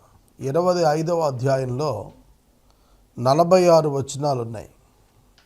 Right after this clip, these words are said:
ఈ నలభై ఆరు వచనాల్లో మూడు ప్రధాన భాగాలు. మొదటి పదమూడు వచనాలు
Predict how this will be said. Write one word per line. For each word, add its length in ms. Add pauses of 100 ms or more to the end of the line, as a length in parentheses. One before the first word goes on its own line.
(160)
ఈ 120
నలభై 560
ఆరు 260
వచనాల్లో 840 (840)
మూడు 300
ప్రధాన 540
భాగాలు. 540 (2000)
మొదటి 380
పదమూడు 540
వచనాలు 880